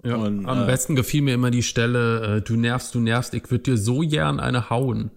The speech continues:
Speaker 1: Weil es natürlich auch so, so gesanglich so cool vorgetragen
Speaker 2: Ja.
Speaker 1: ist.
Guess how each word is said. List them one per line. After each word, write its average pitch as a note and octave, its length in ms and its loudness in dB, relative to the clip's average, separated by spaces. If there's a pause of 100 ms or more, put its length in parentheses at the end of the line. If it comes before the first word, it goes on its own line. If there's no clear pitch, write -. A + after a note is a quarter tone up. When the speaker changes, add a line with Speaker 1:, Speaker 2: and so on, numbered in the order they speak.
Speaker 1:
Weil G#2+ 140 0
es G#2 140 -2
natürlich A#2 280 2
auch A2+ 100 2
so, A2 320 2
so G#2 180 0
gesanglich A2 520 0
so G2 380 -2 (260)
cool A2+ 120 0
vorgetragen A2 680 -2
Speaker 2:
Ja. G2 60 -8
Speaker 1:
ist. - 200 -14